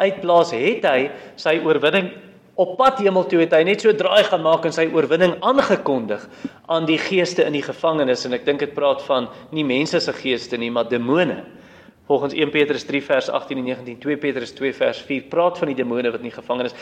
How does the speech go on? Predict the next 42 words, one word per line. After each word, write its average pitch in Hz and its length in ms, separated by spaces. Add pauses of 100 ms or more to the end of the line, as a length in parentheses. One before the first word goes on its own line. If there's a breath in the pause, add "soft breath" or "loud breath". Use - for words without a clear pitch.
(140 loud breath)
Is 143 80
net 254 160
of 220 80
hy 208 80
gaan 190 160
sê 202 140
het, 156 100
"Hoor, 202 160
julle 170 240
het 190 80
gedink 175 260
julle 160 140
het 147 100
oorwin. 151 440 (240 loud breath)
Julle 185 160
het 214 100
gedink 190 280
Satan 185 360
het 165 100
oorwin. 160 380 (180 loud breath)
Julle 180 220
het 220 160
gedink 202 240
die 190 100
magte 180 300
van 180 100
die 170 100
duisternis 175 440
het 165 120
oorwin. 175 340 (180)
Ek 277 200
het 240 180
oorwin." 240 580 (300 loud breath)
Kolossense 214 560
twee 220 240
vyftien, 226 600 (200 loud breath)
wat 165 180
sê 208 140
dat 196 120
hy 190 120
die 190 100
gevangenis 214 640